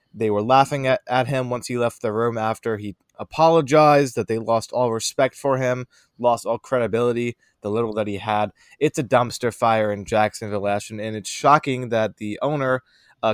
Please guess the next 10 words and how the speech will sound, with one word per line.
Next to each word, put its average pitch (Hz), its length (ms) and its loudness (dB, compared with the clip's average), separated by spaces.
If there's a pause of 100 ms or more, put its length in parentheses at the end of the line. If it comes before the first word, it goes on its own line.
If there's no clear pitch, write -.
Khan, 127 480 4
the 110 160 -4
Jaguars 113 480 0
owner 104 160 -8
Khan, 117 400 -6 (320)
came 196 220 0
out 180 120 4
today, 165 300 2 (240)
said 175 380 2
that 156 200 4